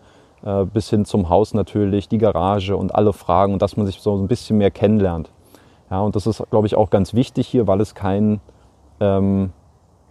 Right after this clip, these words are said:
Massenobjekt ist und ich für mich auch sage, das ist mein, ich bin hier der Eigentümer und ich möchte hier nicht, ähm, ja, alle Leute rein, alle Leute raus, sondern ich schaue mir auch schon sehr genau an,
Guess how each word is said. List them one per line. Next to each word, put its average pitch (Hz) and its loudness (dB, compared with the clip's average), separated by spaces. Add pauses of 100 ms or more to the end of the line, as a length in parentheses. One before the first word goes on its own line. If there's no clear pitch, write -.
(180)
Massenobjekt 101 0
ist - -4
und 90 -8
ich - -10
für 110 -4
mich 110 -2
auch 101 0
sage, 104 0
das 98 -4
ist 107 -6
mein, 104 0 (540)
ich - -18
bin 117 0
hier 107 2
der 104 2
Eigentümer 117 0
und 101 -4
ich 95 -8
möchte 101 -4
hier 113 -2
nicht, 104 -4
ähm, 98 -2
ja, 95 -2 (240)
alle 107 2
Leute 104 2
rein, 110 0
alle 101 0
Leute 101 0
raus, 98 0
sondern 104 -4
ich 95 -8
schaue 107 -4
mir 113 -4
auch 95 -6
schon 101 -8
sehr 98 -4
genau 98 -4
an, 107 -4